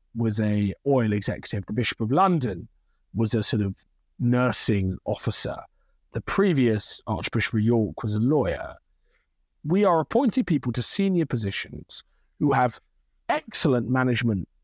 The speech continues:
experience. The problem is the Church of England is not an institution that is managed like normal institutions because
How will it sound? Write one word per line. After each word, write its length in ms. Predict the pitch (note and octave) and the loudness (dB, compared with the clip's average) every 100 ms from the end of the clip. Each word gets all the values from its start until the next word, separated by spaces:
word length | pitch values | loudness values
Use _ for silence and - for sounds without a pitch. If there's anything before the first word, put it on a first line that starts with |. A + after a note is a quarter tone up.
| _ | _
experience. 760 | - - - G#2 - - - - _ _ _ _ _ _ _ | -8 -6 -2 -4 -4 -14 -20 -20 _ _ _ _ _ _ _
The 80 | C3 | -4
problem 500 | - B3 A3+ D#3+ E3 | 0 2 2 2 2
is 360 | G3 A2 G#2 - | 2 0 -4 -4
the 80 | |
Church 300 | A2+ D3+ D3 | -2 0 0
of 60 | D#3+ | 0
England 240 | D3+ C3 | 2 2
is 140 | A2+ A#2+ | 2 2
not 360 | B2+ E3 C#3+ | 2 2 2
an 60 | B2+ | 0
institution 640 | A#2+ - - C3 A#2 A2 | -2 -2 0 0 2 0
that 100 | G#2+ | 0
is 140 | A2 A#2+ | 0 0
managed 480 | A#2 A2 F#2+ - | 0 0 0 -2
like 180 | G2+ G2 | -2 -2
normal 400 | A#2 A2+ G#2+ G2 | 0 0 0 -2
institutions 1000 | G#2+ G#2 - A#2+ A2+ G#2+ - G#2+ - - - _ _ _ _ _ - | -4 -6 -6 -4 -2 -2 -4 -8 -10 -14 -18 _ _ _ _ _ -4
because 720 | A#2 - G#3+ E2+ D2+ B2 - | -2 2 2 2 -6 -10 -10